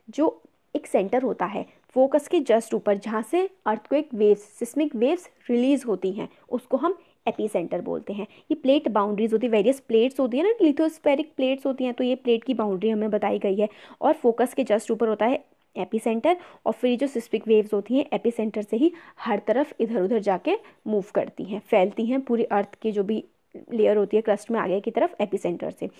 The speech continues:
बड़ा इंपॉर्टेंट है, बड़े क्वेश्चंस आते हैं इसमें से, ध्यान रखिएगा कि फोकस क्या होता है।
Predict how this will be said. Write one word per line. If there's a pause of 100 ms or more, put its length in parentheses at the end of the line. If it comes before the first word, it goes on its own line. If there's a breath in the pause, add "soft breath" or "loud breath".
(320 loud breath)
बड़ा
इंपॉर्टेंट
है,
बड़े
क्वेश्चंस
आते
हैं
इसमें
से,
ध्यान
रखिएगा
कि
फोकस
क्या
होता
है।